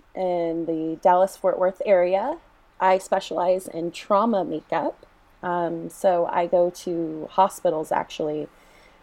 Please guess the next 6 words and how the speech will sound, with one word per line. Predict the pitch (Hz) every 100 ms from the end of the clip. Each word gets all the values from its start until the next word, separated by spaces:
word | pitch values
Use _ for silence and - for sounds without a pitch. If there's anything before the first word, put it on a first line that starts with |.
| _
and | 170 160 160
simulate | - 196 180 175 165 165
makeup | 175 160 160 156
for | - 170 151 147 147 160
doctors | 175 156 - 175 147 143 -
who | 151 143 143